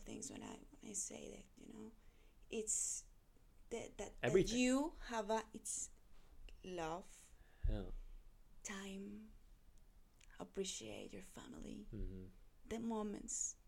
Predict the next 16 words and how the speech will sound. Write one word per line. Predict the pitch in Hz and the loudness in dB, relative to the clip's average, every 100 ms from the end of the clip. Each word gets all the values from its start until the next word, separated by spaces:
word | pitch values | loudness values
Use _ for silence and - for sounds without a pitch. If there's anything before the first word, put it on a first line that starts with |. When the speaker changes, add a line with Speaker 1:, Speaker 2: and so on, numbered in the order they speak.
| - | -2
Speaker 1:
take | 90 - | -2 4
care | - - | 4 4
of | - | 0
yourself. | - - - - 202 - - - - - | -2 -2 -2 -10 -10 -14 -20 -18 -14 -2
Speaker 2:
Yeah. | 110 101 - - - - | 4 4 2 -12 -18 -12
Speaker 1:
All | - 226 262 | -2 0 2
those | 262 240 | 4 4
things. | - 123 - - - - - - - - - - - - - - - - - - - - - - - - - - - - | 2 0 -8 -8 -6 -6 -10 -18 -20 -20 -20 -20 -20 -20 -20 -20 -20 -18 -18 -20 -20 -20 -20 -20 -20 -20 -20 -10 -6 2
Speaker 2:
Yeah, | 135 95 - - | 4 2 -4 -4
Speaker 1:
That | 208 208 | 0 2
is | 214 | 6
Speaker 2:
absolutely. | - 107 98 | 8 10 10
Speaker 1:
the | 90 | 8
ultimate | 262 254 208 | 2 0 0
luxury. | - - - - - - - - - | -4 -4 -10 -10 -14 -18 -20 -8 4
Speaker 2:
Yeah. | 107 | 4